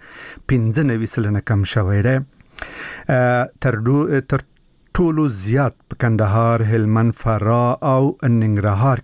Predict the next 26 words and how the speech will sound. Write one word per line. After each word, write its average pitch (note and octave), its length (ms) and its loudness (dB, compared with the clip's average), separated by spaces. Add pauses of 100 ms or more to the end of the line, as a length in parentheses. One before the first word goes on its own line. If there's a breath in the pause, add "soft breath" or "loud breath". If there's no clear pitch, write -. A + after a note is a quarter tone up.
کې G#2+ 220 -2 (260)
د A2 80 -2 (120)
کو-، A2 380 0
اه، G#2 340 0 (140)
کوکنارو A2+ 440 0
کروندې G#2 580 0
له G2 80 -2
منځه G#2 260 2
وړل F#2+ 220 -2
شوي G2 300 -2
دي. A#2+ 140 0 (1040 loud breath)
اوس F#3 240 0
که E3 140 -2
راشو E3+ 440 0
بدخشان C3+ 540 0
ته. A2 180 0 (440)
اه، A#2 140 4
بدخشان C3 540 0
کې C#3+ 160 -2
چې C3+ 120 -4
ویل B2+ 320 2
کېږي C3 380 0
د A#2+ 260 2
کوکنارو A#2+ 800 2
د G#2 60 -2
اړولو A#2 1000 2